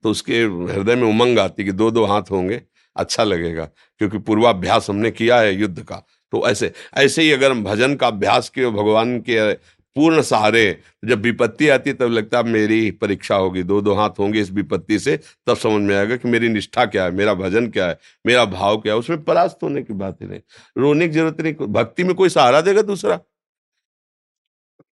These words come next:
कोई सहारा देने वाला नहीं, भगवान के सिवा कोई सहारा देने। भक्ति में चलोगे तो जो तुम्हारे दोस्त हैं वो भी तुम्हारे खिलाफ हो जाएंगे, क्योंकि माया के सब दोस्त हैं।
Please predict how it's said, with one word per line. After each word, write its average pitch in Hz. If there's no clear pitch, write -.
कोई 110
सहारा 92
देने 90
वाला 92
नहीं, -
भगवान 104
के 101
सिवा 98
कोई -
सहारा 87
देने। 90
भक्ति 104
में 131
चलोगे 139
तो 135
जो 117
तुम्हारे 113
दोस्त 117
हैं 117
वो 110
भी 107
तुम्हारे 113
खिलाफ 117
हो 123
जाएंगे, -
क्योंकि 139
माया 107
के 165
सब 147
दोस्त 180
हैं। 131